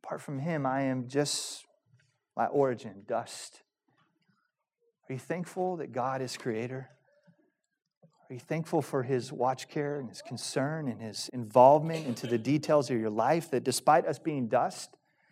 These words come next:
that he created us in his image and likeness? And therefore, he's given us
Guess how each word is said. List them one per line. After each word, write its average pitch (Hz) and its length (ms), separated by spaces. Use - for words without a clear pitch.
that 175 100
he 160 120
created 180 420
us 170 180
in 147 220
his 196 480
image 190 340
and 156 160
likeness? 165 680
And 180 100
therefore, 208 320
he's 190 220
given 208 300
us - 280